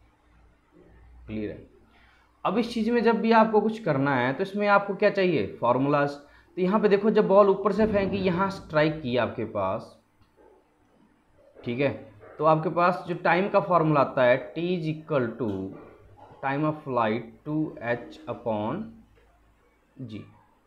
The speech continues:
Clear है। अब आपको पता है कि ball यहाँ को गई तो range, range आपके पास आता है, distance क्या होता है, Speed into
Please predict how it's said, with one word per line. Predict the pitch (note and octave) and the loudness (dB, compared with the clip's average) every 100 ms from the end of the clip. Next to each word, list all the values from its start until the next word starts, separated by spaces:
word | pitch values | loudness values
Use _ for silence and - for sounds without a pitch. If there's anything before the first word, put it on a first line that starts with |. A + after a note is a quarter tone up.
| _ _ _ _ _ _ _ _ _ _ _ B2 | _ _ _ _ _ _ _ _ _ _ _ -4
Clear | C#3 C#3+ | 0 0
है। | D#3 D#3 - _ _ _ _ _ _ _ _ - B2 | 0 -6 -16 _ _ _ _ _ _ _ _ -4 0
अब | B2+ | 4
आपको | C3+ C3+ C3+ | 4 2 -6
पता | C#3+ C#3+ | 2 4
है | C#3 | 4
कि | C#3 C3+ | 2 0
ball | B2+ C#3 | 4 6
यहाँ | C#3 C3+ C#3+ | 4 0 -2
को | D3 | 0
गई | C3+ C#3 | 2 2
तो | C#3 D3 | 0 2
range, | D3 D#3+ D#3 - - - _ _ _ _ - | 4 4 2 -2 -14 -20 _ _ _ _ -6
range | B2 C#3+ D3 | 0 2 2
आपके | C#3+ D3 | 2 0
पास | C#3+ C#3+ C#3+ | 2 2 2
आता | C#3 - - | 0 -2 0
है, | D3 D3 - - _ _ - | 2 2 -2 -16 _ _ -8
distance | B2+ C#3+ E3+ D#3+ D#3+ | -6 0 2 2 2
क्या | E3+ | 0
होता | D#3+ D#3 | 4 2
है, | D#3+ | 2
Speed | - E3+ F3 F3+ - | 0 2 4 2 0
into | D3+ D3 E3 | -2 -2 0